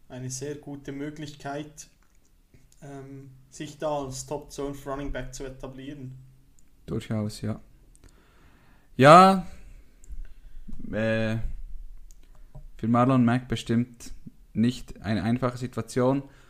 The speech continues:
Speaker 2: Eine lange, ähm, wohl eine lange, lange Zeit, bis er wieder fit ist.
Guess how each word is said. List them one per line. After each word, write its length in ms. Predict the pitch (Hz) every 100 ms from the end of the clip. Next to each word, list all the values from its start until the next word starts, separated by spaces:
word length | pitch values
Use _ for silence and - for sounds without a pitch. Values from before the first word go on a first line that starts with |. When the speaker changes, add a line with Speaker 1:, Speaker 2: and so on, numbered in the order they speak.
| - -
Speaker 2:
Eine 140 | - 110
lange, 520 | 110 123 135 131 135 - -
ähm, 600 | - 101 95 98 101 110 113 - - _ - 180 170 _ _ 127
wohl 200 | 110 104
eine 160 | 98
lange, 320 | 95 98 110 107
lange 280 | 104 104
Zeit, 320 | - 101 107 -
bis 160 | 104
er 120 | 104
wieder 180 | 104 -
fit 300 | - 127 127
ist. 320 | - 131 -